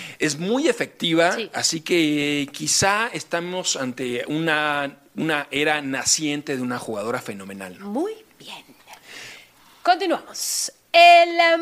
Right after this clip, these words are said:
Speaker 2: Mallorca de España, dirigido por el mexicano Javier Vasco Aguirre, eliminó por tres a dos al Girona en cuartos de final de la Copa del Rey. En semifinales enfrentará a la Real Sociedad. En Inglaterra, Jürgen Klopp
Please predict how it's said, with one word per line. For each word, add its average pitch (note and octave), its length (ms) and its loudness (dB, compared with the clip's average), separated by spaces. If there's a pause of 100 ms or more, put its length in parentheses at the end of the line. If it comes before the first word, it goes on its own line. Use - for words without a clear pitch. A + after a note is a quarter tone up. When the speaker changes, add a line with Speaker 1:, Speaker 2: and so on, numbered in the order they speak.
(160)
Speaker 2:
Mallorca F#4+ 600 2
de G#4+ 80 0
España, B3+ 560 0
dirigido C#4 500 0
por D4+ 140 0
el B3 100 -2
mexicano B3 520 -6
Javier A#3+ 400 -2 (240)
Vasco B3+ 340 -2
Aguirre, A3 540 -4
eliminó E4 680 4
por F4+ 180 0
tres F4 280 0
a F#4+ 100 4
dos C4 360 -2
al C4 160 0
Girona B3+ 520 -2
en A3 180 -8
cuartos C#4+ 440 0
de A3+ 100 -6
final B3+ 400 -4 (280)
de A3+ 120 -2
la G3 120 -4
Copa F3 260 -8
del F3+ 140 -6
Rey. C4+ 260 0 (400)
En C#4 160 0
semifinales C4 720 -4
enfrentará G3+ 640 -4
a D4 200 -4
la G3+ 120 -6
Real E3+ 320 -6
Sociedad. C4 440 -8 (600)
En D#4+ 220 2
Inglaterra, C#4+ 800 2
Jürgen E4+ 440 2
Klopp B3+ 420 2